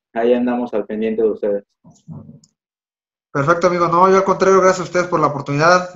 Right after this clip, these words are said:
Speaker 2: Este, encantado de que me den esa, esa apertura para poder compartirles lo que vivimos nosotros.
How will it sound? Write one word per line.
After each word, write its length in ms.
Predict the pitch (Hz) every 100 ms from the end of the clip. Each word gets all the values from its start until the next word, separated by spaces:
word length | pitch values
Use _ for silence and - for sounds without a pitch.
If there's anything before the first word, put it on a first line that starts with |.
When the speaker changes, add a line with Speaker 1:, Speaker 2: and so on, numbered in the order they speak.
| 143
Speaker 2:
Este, 680 | 127 - 127 123 120 123 _ _ _ _ _ _ _ -
encantado 440 | 127 135 156 170
de 140 | 160 156
que 240 | 139 135 127 123 135 _
me 140 | 139 139
den 140 | 151
esa, 640 | 160 160 147 139 131 123 -
esa 120 | 151
apertura 420 | 156 139 170 165 156
para 180 | 139
poder 180 | 139 147
compartirles 840 | 147 143 139 160 156 156 131 - -
lo 140 | 139 135
que 100 | 135
vivimos 360 | 139 160 156
nosotros. 640 | 135 151 156 165 156 -